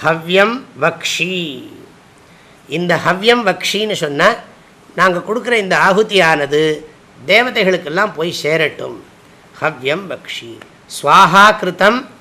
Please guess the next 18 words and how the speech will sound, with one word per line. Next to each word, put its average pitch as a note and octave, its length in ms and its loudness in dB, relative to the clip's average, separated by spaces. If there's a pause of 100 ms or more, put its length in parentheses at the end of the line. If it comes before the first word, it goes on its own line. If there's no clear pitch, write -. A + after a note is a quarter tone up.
(320)
ஹவ்யம் F#3 560 2 (340)
வக்ஷி. D3 580 -6 (680)
ஸ்வாஹா G3 400 6
கிருதம்னா G#3 240 -4
என்ன G3 380 2
அர்த்தம்? F3 360 -2 (420)
ஸ்வாஹான்னு F#3+ 600 6
சொல்லி G3+ 340 -6
நாங்க F3+ 280 -2
கொடுத்த F#3 400 -4
இந்த E3+ 320 -4
ஹவிஸை C#3+ 500 2 (640)
தேவர்களுக்கெல்லாம் A3 800 0
கொண்டு E3+ 260 -6
போய் F3+ 180 -4
சேர்க்கும், E3 500 -4 (100)
சேர்க்கின்ற D3+ 520 -6
வேலையை D#3 460 -4